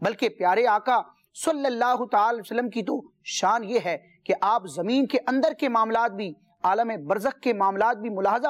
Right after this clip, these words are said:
فرماتے، اور جب آپ نگاہ اٹھاتے تو وہ لوح محفوظ تک پہنچتی۔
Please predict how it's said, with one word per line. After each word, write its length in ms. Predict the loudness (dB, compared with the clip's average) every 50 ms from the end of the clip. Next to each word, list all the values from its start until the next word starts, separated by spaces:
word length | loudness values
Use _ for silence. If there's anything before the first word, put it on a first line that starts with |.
| 0
فرماتے، 440 | 0 0 2 2 0 0 0 -4 -6 -6 -6 -12 -20 -20 -20 -6 -2
اور 120 | 0 0
جب 180 | 2 2 0 -2 -2 -6 -2 0
آپ 240 | 0 0 0 -2
نگاہ 400 | -6 -6 -6 -4 -2 0 0 0
اٹھاتے 580 | 0 0 -2 -2 0 0 0 0 0 0 -2 -2 -4 -6 -14 -20 _ _ _
تو 100 | -2 0
وہ 120 | 2 2
لوح 240 | 2 2 2 2 2 0 0 -2 -4 -8
محفوظ 560 | -10 -4 -2 -2 -2 -2 -2 -2 -2 -2 0
تک 220 | -2 -4 -4 -4 -6
پہنچتی۔ 380 | -8 -8 -8 -6 -6 -4 -4